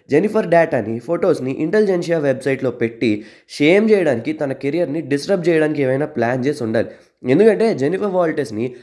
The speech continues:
అన్ని విధాలుగా డిస్ట్రాయ్ చేయాలని టార్గెట్ పెట్టుకున్నారు ఆ వెబ్సైట్లో ఉన్న జనం అంతా. That's all for this breakdown and explanation video of She-Hulk సెవెంత్ ఎపిసోడ్, guys. మళ్ళీ నెక్స్ట్ వీడియోలో కలుద్దాం.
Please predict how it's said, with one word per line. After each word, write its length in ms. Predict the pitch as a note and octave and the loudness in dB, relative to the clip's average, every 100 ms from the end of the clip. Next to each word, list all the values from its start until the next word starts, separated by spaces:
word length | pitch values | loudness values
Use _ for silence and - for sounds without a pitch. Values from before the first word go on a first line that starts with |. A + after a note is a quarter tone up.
| _ | _
అన్ని 280 | G#2 B2+ G#3 | -2 0 4
విధాలుగా 380 | G#3 G3 F#3 F#3 | 4 4 2 2
డిస్ట్రాయ్ 400 | D#3+ C#3+ D#3+ D3+ | -2 -2 -2 0
చేయాలని 320 | D3 C3 A#2+ | 0 -2 -4
టార్గెట్ 600 | D#3 G#2+ A2 D3 D#3+ - | -4 -2 0 2 0 -2
పెట్టుకున్నారు 480 | B2+ B2 C3+ A2 F#2+ - | -6 -2 -2 0 -2 -2
ఆ 80 | G#2+ | 0
వెబ్సైట్లో 540 | G2+ G2+ - A#2 A#2+ | 0 0 0 0 0
ఉన్న 120 | G#2+ | -2
జనం 320 | B2+ A2+ G2 G2 | -2 -2 -2 -2
అంతా. 280 | F#2 - - _ - - - - _ _ _ - G#3+ G3+ - - - - - _ _ _ - | -6 -8 -12 _ -20 -20 -20 -20 _ _ _ 4 6 6 2 -10 -20 -20 -20 _ _ _ 2
That's 200 | G#3 A#3+ | 4 6
all 120 | C4+ | 4
for 120 | A#3+ | 4
this 160 | G#3+ G#3+ - | 0 -2 -2
breakdown 500 | C#3+ G3+ G#3+ G#3+ G#3+ G#3 | 2 2 2 2 0 0
and 140 | G3 - | -4 -4
explanation 520 | D#3 F3+ F3+ F3+ F3+ | -6 -4 -2 -2 -4
video 300 | D3+ D3+ D#3 | -2 0 0
of 160 | D#3 D#3 | 0 -2
She-Hulk 640 | - A3 A#3+ A#3+ G#3 G3+ | -6 0 4 6 6 4
సెవెంత్ 360 | - D3 E3+ D#3+ | -2 -2 0 0
ఎపిసోడ్, 340 | D3+ C#3 C#3+ | -2 -2 -2
guys. 240 | B2+ B2+ B2+ - - _ - | 0 0 -2 -10 -20 _ 2
మళ్ళీ 280 | A3 G3+ | 6 6
నెక్స్ట్ 360 | F#3+ F3 E3+ - | 4 2 0 0
వీడియోలో 380 | F#3+ F#3 F3+ F3+ | 0 2 2 2
కలుద్దాం. 600 | F3 D#3 D3 D#3 D#3 | 0 -2 2 4 4